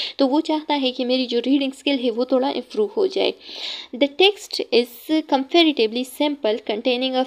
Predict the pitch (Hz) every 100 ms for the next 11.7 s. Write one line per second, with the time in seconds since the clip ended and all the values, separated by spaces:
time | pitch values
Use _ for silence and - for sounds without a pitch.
0 | - 311 349 359 285 277 240 196 214 233
1 | 233 185 185 180 - 277 - 381 - -
2 | 247 247 330 339 330 - 277 285 277 247
3 | - 247 269 269 254 240 247 247 220 -
4 | 269 240 240 233 220 - 240 220 226 208
5 | 214 233 254 208 214 208 - 202 208 208
6 | 220 220 240 - 220 233 - 262 262 247
7 | 240 226 269 226 - 220 220 202 208 220
8 | 214 - - 285 285 302 339 339 - 339
9 | 320 247 247 233 220 233 226 233 - 220
10 | 208 226 226 - 233 233 220 208 208 202
11 | 202 202 190 208 202 214